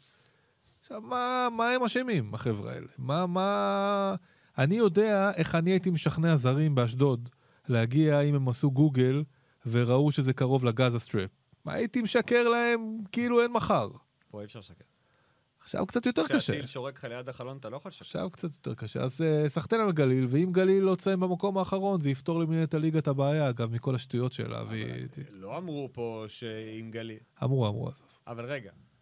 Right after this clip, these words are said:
Speaker 2: גליל נשארת עכשיו עם שני זרים.
Speaker 1: אולי תצליח ל-, ל-, לגרד עוד.
Speaker 2: מאיפה?
Speaker 1: כאלה שישקרו להם.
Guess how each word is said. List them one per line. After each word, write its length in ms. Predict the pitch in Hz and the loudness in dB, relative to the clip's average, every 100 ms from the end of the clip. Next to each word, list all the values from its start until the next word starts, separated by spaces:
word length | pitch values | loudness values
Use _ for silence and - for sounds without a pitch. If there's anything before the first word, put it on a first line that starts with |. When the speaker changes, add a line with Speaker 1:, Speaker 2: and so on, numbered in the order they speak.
| _ - | _ -14
Speaker 2:
גליל 260 | 117 135 147 | -10 -10 -8
נשארת 260 | 151 151 | -8 -10
עכשיו 160 | 135 139 | -10 -12
עם 100 | 123 | -12
שני 220 | 139 135 | -12 -10
זרים. 340 | 127 135 135 92 _ _ - - - - _ 127 | -8 -8 -10 -14 _ _ -20 -20 -20 -20 _ -4
Speaker 1:
אולי 220 | - 339 | -2 -2
תצליח 300 | - 110 107 | -4 -4 0
ל-, 60 | |
ל-, 480 | 113 120 117 117 117 | 0 2 2 2 2
לגרד 420 | 117 117 147 175 | 0 0 0 0
עוד. 240 | 110 135 - - | 0 -2 -6 -20
Speaker 2:
מאיפה? 420 | 117 95 120 117 92 _ _ 165 180 208 - | -20 -16 -16 -16 -20 _ _ -6 -4 -2 0
Speaker 1:
כאלה 240 | 403 349 | 0 2
שישקרו 440 | 135 120 127 156 | 0 -2 0 0
להם. 180 | 190 69 | 0 -2